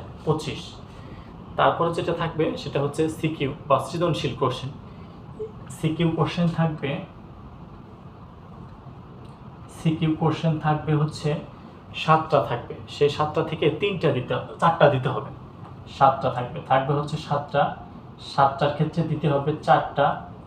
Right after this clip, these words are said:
চার দশ কত? চল্লিশ, চল্লিশ। আর পঁচিশ থাকবে হচ্ছে, আহ, ব্যবহারিক যেটা প্র্যাকটিক্যাল, প্র্যাকটিক্যালে মার্ক থাকবে হচ্ছে কত? পঁচিশ, আগের নিয়মে।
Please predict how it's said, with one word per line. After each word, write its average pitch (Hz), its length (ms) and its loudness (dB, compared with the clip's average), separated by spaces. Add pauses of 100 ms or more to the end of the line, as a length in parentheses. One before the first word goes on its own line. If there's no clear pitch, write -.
(180)
চার 147 300 6
দশ - 420 4 (640)
কত? - 360 0 (380)
চল্লিশ, - 680 2 (380)
চল্লিশ। - 600 -6 (1400)
আর 127 220 6 (1000)
পঁচিশ - 380 0
থাকবে 151 280 0
হচ্ছে, 156 440 0 (560)
আহ, 127 260 -2 (440)
ব্যবহারিক 127 500 6
যেটা - 180 0
প্র্যাকটিক্যাল, - 520 0 (760)
প্র্যাকটিক্যালে 143 500 0
মার্ক 135 260 4
থাকবে 135 260 0
হচ্ছে 143 280 -2
কত? 143 380 0 (340)
পঁচিশ, 143 420 0 (140)
আগের 143 300 6
নিয়মে। 117 300 -2